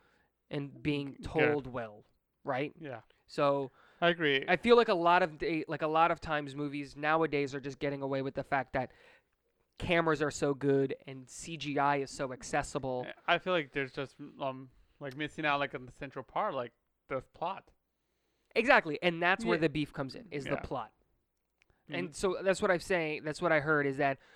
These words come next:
Speaker 1: a lot of the beef that people have with it is that
Speaker 2: The plot's lacking.
Speaker 1: not that the plot is lacking, is that the characters aren't believable. When they try to have these heartfelt moments, apparently you just don't believe them
Speaker 2: So you
Speaker 1: and
Speaker 2: just
Speaker 1: you
Speaker 2: don't feel the
Speaker 1: care.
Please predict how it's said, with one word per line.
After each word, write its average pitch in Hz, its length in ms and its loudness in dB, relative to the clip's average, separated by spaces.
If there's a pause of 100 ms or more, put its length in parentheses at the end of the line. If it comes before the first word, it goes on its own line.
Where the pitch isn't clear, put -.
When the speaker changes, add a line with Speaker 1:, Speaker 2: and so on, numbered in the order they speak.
(140)
Speaker 1:
a 139 100 4
lot 151 280 10
of 165 60 2
the 165 80 0
beef 147 220 -2
that 156 120 0
people 147 220 -2
have 139 220 2
with 135 120 -2
it 135 180 -4
is 135 180 -8
that 127 300 -6 (640)
Speaker 2:
The 139 60 -10
plot's 135 400 -4
lacking. 117 300 -6 (340)
Speaker 1:
not 240 240 0
that 302 120 2
the 240 100 0
plot 202 400 2
is 156 180 -10
lacking, 165 500 0
is 151 120 -8
that 160 180 -12
the 180 80 -4
characters 214 500 -2
aren't 165 320 -4
believable. 156 580 2
When 156 160 0
they 175 120 0
try 185 260 4
to 196 80 2
have 180 160 0
these 160 160 -6
heartfelt 160 540 0
moments, 147 500 -6 (320)
apparently 160 880 2 (140)
you 165 100 -10
just 151 240 -6
don't 185 280 4
believe 170 460 -2
them 202 120 -2
Speaker 2:
So 175 60 6
you 165 80 6
Speaker 1:
and 170 60 -4
Speaker 2:
just 190 160 2
Speaker 1:
you 180 60 6
Speaker 2:
don't 175 100 2
feel 165 120 0
the 151 140 0
Speaker 1:
care. 175 40 -2